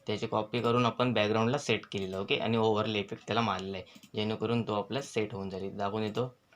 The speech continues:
लॉकवरती क्लिक करतो, लॉकवरती क्लिक केल्याच्यानंतर नॉर्मल, नॉर्मलवरती यायचं आहे. नॉर्मल बघू शकता हे येलो कलरचं नॉर्मल आहे, ओके?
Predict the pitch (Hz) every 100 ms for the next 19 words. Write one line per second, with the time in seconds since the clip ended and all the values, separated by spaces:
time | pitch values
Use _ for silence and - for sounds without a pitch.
0 | _ _ - 101 101 - 104 104 107 -
1 | 110 - 117 110 117 104 101 104 95 104
2 | 107 104 110 107 113 98 117 107 101 107
3 | 123 131 _ _ _ _ - _ - 98
4 | 104 110 107 107 113 113 - 127 - _
5 | _ 104 104 117 117 117 123 120 123 -
6 | 113 110 117 120 120 127 110 104 104 101
7 | 104